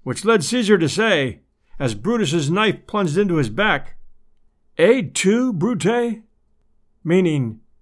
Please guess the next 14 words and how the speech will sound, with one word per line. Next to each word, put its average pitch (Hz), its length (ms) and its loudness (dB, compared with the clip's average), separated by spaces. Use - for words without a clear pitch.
"You 208 280 2
too, 240 320 0
Brutus?" 226 560 -4
Words 190 300 6
which 214 180 2
were 175 80 0
Caesar's 226 500 -4
last 202 360 -2
words, 139 480 -4
at - 120 -4
least 220 360 0
according 202 380 -2
to 165 60 -2
Shakespeare, 156 680 -2